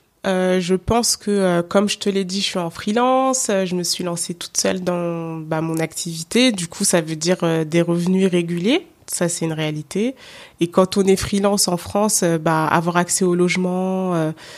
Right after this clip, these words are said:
euh, bah, c'est compliqué. C'est vraiment la base de la base.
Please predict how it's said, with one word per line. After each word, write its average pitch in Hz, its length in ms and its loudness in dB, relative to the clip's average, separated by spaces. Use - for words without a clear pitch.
euh, 156 840 0
bah, 151 160 2
c'est 165 200 0
compliqué. 208 680 -2
C'est - 220 -6
vraiment 156 280 -4
la 160 160 0
base 175 300 2
de 175 100 -2
la 160 160 0
base. 196 440 -2